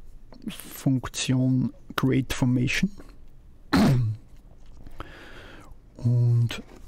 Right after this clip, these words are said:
die kriegt den Formationsnamen übergeben, der, die kreiert werden soll, und wie viele Enemies da kre-, kreiert werden sollen. Und irgendwo haben wir einen Timer,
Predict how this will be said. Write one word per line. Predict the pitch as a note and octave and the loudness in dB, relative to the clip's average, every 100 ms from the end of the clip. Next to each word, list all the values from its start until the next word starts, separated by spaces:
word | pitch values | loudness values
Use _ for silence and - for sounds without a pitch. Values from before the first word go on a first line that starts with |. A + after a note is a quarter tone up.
| - - - - - - - - - - - - - - - - - - - - - - | -12 -12 -12 -14 -14 -16 -16 -18 -18 -20 -18 -18 -20 -20 -20 -20 -14 -14 -14 -16 -18 -2
die | C#3+ | 0
kriegt | - D3 - - - - | 2 2 2 -6 -12 0
den | B2+ | 2
Formationsnamen | A#2+ C3 - B2+ - B2+ B2+ C3+ - C#3+ E3+ | 2 2 2 2 2 2 2 2 4 4 4
übergeben, | G3+ G#3+ G3 G3 G3 | 4 2 4 4 4
der, | F#3 F3 F#3 - - - - - - - - | 4 2 2 -4 -18 -20 -20 -20 -18 -4 0
die | |
kreiert | D#3 E3 D#3 D#3+ | 2 2 4 4
werden | D#3 | 4
soll, | D3+ D#3 D#3+ - | 4 2 2 0
und | C#3+ C3+ C3+ - | 2 2 2 2
wie | C#3+ | 2
viele | C3+ G#3 | 2 2
Enemies | D#3 C#3+ C3 C#3+ - | 4 4 4 2 0
da | D3+ C3+ D#3 - | 0 0 -4 -8
kre-, | - D3 - - - - - | -4 -4 -4 -14 -20 -20 -18
kreiert | - - - - | -8 -2 0 0
werden | - - | -2 -2
sollen. | - - - - - - - - - - - - - - - - - - - - - - - - | -4 -8 -10 -18 -20 -20 -20 -20 -20 -12 -10 -8 -10 -10 -12 -14 -14 -14 -14 -16 -18 -20 -16 -4
Und | C3+ - - | -4 -4 0
irgendwo | E3 G#3 A3+ A3 D3+ C3 D3 F3 C4 - - - - - - - - | 2 4 4 4 2 2 4 4 2 -2 -10 -10 -8 -10 -12 -14 0
haben | C#3 C#3 | 4 4
wir | - | 4
einen | C#3 B2+ | 2 2
Timer, | A2+ A#2+ C3+ G3 | 2 4 4 4